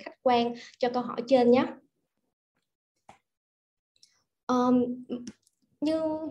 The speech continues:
như báo cáo mọi người đang xem thì tổng quan chung YouTube vẫn đang là nền tảng website được truy cập lớn thứ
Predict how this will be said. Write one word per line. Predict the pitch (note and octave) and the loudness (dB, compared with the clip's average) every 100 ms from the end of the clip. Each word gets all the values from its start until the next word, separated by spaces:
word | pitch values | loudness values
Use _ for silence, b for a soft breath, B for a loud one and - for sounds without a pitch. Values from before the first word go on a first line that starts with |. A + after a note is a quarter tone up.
| D4 | -4
như | D#4 | 0
báo | C#4 D4+ | 0 0
cáo | D4 | 0
mọi | F4+ | 2
người | C4 B3 | 4 4
đang | C#4 C#4 | 2 -2
xem | D4+ C#4 C4+ | -2 0 2
thì | C4+ A3+ - | 4 2 0
tổng | - C4 | -6 -2
quan | D4+ C#4+ C#4 | -2 -2 0
chung | D4+ C#4+ C4+ | 0 2 -2
YouTube | C#4+ C4+ F#4 - | -4 -2 -4 -4
vẫn | - B3+ | -4 -2
đang | C#4+ C4+ | 0 2
là | B3 | 2
nền | A3+ G#3+ - | 2 0 -2
tảng | F#3 - B3+ | -6 -4 -2
website | E4 - - C4 B3+ | -4 -4 -2 0 2
được | A3 - | 0 -4
truy | C4+ C4 | -6 -4
cập | A#3 - B3 | -4 -6 -2
lớn | B3+ | -2
thứ | D#4+ | -2